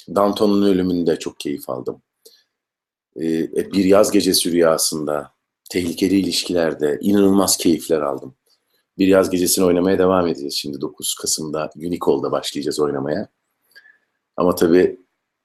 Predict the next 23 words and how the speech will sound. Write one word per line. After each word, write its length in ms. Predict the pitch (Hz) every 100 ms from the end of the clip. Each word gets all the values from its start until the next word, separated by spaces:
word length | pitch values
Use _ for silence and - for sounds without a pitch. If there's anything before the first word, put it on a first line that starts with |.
| -
e, 300 | 78 78 76 -
artık 500 | 73 80 - 85 - _ _ _
orijinal 460 | 85 92 90 101 98
ekiple 340 | - - 98
dışarıda 360 | - 101 90 101
yaptığımız 480 | 98 - 107 135 147
için 220 | - 95
oyunu, 380 | 87 90 127 147 _ _ _ _ _ _ _ _ _ _ _ _ _
oyunun 260 | 85 87 85
biletleri 400 | 82 80 85 85
artık 240 | 82 -
öyle 420 | 85 82 107 - -
beş 320 | 110 80 -
lira 180 | 92 120
değil. 320 | - 90 - - - - - - - -
<laughs> 640 | 185 190 - 175 160 127
Artık 260 | 110 123 -
özel 300 | 101 101 -
tiyatro 320 | - 85 -
fiyatı 380 | - 85 - 85
olacak 320 | 78 82 -
oyunun 360 | 85 85 87 85
biletlerinde. 760 | 90 - 92 85 92 - -